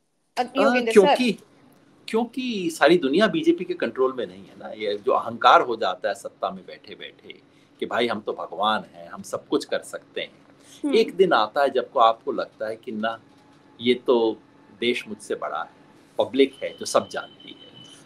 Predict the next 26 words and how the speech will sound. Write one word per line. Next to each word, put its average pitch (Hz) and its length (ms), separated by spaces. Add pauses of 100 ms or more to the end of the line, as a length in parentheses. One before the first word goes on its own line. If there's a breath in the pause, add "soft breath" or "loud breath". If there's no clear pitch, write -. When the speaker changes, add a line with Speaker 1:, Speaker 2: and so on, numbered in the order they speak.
(140)
Speaker 2:
अंततः 196 360
देखिए, 180 400 (300)
मुझे 175 300
नहीं 151 320
लगता 101 560 (120)
कि 127 80
बीजेपी 123 760
अपनी 120 560 (580)
गलत, 147 360
ये 156 80
जो 156 260
हम 143 160
मानते 160 260
हैं 254 60
ना 226 80
कि 160 240 (220 soft breath)
रण-, 165 600
Speaker 1:
हम्म। 269 160
Speaker 2:
रणनीति 196 640
में 202 240 (140)
गलती 135 340
की 165 160
वजह 113 300
से 139 160
बीजेपी 107 460
शायद 87 260